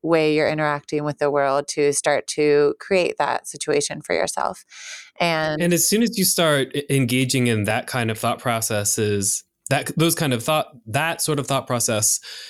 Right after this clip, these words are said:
Speaker 2: those sort of questions, I mean, that's why Spring and I both kind of at the beginning laughed and said, "The answer is probably no," right? 'Cause when you start asking those questions,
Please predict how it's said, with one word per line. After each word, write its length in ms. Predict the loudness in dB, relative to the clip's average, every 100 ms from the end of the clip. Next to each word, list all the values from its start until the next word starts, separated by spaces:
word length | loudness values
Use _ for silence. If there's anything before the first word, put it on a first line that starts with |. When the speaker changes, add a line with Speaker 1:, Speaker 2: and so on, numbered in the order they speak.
| -4
Speaker 2:
those 240 | 2 2 2
sort 160 | 2
of 120 | 0
questions, 760 | 0 0 2 2 2 2 0 -2 -6 -20 _
I 40 |
mean, 120 | 0 2
that's 200 | 2 2
why 80 |
Spring 280 | 0 2 2
and 100 | 2
I 60 | 2
both 200 | 0 -2
kind 160 | -2
of 60 | 0
at 80 | -2
the 80 | -2
beginning 420 | 0 2 2 0
laughed 380 | 0 0 -2 -4
and 100 | 0
said, 200 | -2 -4 0
"The 160 | 2
answer 300 | 2 0 0
is 100 | 0
probably 540 | -2 -2 -2 -2 0 0
no," 480 | 0 -2 -6 -10 _
right? 160 | -2
'Cause 160 | 0 0
when 120 | 2
you 80 | 0
start 240 | 0 0
asking 260 | 0 0 0
those 160 | 0 0
questions, 800 | -2 -2 0 0 2 0 -2